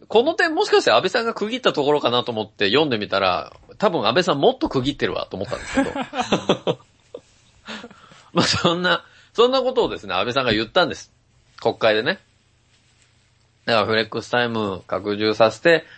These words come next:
えー、好きな時間に始めて好きな時間に終わるっていうようなことができるようにすると。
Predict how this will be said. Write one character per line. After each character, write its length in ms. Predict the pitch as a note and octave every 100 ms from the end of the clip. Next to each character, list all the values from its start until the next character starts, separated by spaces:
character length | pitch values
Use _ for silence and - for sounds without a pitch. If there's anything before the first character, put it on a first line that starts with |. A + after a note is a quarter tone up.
| - _ -
え 280 | - G#2 G2
ー、 60 |
好 60 | -
き 100 | C#3
な 120 | B2
時 100 | A#2
間 160 | D3+ D#3
に 60 |
始 200 | B2 A#2
め 80 | A#2+
て 100 | G#2+
好 60 | -
き 120 | A#2+
な 100 | A2
時 60 | G2+
間 140 | A2
に 60 | A2
終 280 | A2+ C#3+
わ 40 | F3+
る 60 |
っ 20 | F#3+
て 160 | -
い 40 | G3+
う 20 |
よ 40 | G3+
う 20 |
な 80 | D#3
こ 100 | D#3
と 80 | D#3
が 100 | C3+
で 120 | C#3
き 80 | F3
る 60 |
よ 60 | D3+
う 20 |
に 40 | A2
す 100 | D#3
る 100 |
と。 60 | D#3+